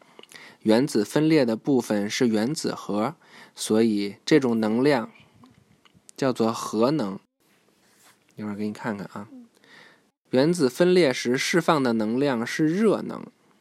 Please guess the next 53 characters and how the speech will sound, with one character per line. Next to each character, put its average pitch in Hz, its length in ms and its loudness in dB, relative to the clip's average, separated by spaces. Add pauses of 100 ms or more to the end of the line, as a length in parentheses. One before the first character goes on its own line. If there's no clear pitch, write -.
(1400)
所 143 240 4
以 120 200 2
分 175 300 0
裂 160 160 4
原 127 220 2
子 - 140 -2
的 104 140 0
机 180 260 -2
器 113 260 0
可 - 220 0
以 151 100 4
和 131 380 -2
燃-， 131 300 -4
可 - 280 0
以 156 120 4
和 123 280 -2
烧 185 300 2
燃 143 240 0
料 165 160 2
的 113 100 -2
发 151 240 0
动 139 220 -2
机 170 260 -2
一 123 80 -2
样 127 220 -2
使 - 260 -8
用。 104 200 -6 (560)
机 190 200 2
器 156 180 0
产 - 240 -4
生 151 220 -2
热， 180 280 0 (340)
热 151 260 6
可 127 180 -2
以 123 200 2
再 156 240 2
被 131 160 2
用 135 220 0
来 113 180 -2
让 139 200 2
发 156 200 2
电 151 180 -2
机 143 140 -4
发 175 240 -2
电， 170 280 -2 (300)
或 - 240 2
推 131 220 0
动 123 200 0
其 123 220 0
他 180 220 0
的 127 140 0
机 190 220 -8
器。 - 220 -10